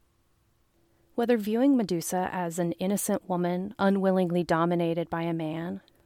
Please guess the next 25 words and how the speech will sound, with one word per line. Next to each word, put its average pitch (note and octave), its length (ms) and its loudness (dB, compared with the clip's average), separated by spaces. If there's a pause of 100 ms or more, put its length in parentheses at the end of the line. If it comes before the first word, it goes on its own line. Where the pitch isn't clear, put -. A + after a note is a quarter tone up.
or F#3+ 160 2
a D#3+ 60 0
powerful F#3+ 640 -2
woman E3 240 -2
defeated G3 480 -4
by D#3 140 -6
a D#3+ 140 -8
man, D#3+ 400 -8 (640)
her G#3+ 120 -6
story A3 340 0
becomes G3+ 680 -4 (120)
allegorical, F#3 840 -4 (480)
showing F#3+ 320 2
the F3+ 80 2
centuries-long F#3 840 -2
patriarchal F#3 680 -8
domination E3 640 -2
of D#3 100 -6
women E3+ 480 -6
and F3 140 -4
intentional F3+ 580 -4
subversion E3 640 -4
of D#3+ 140 -8
women's D#3 380 -4
power. E3+ 540 -8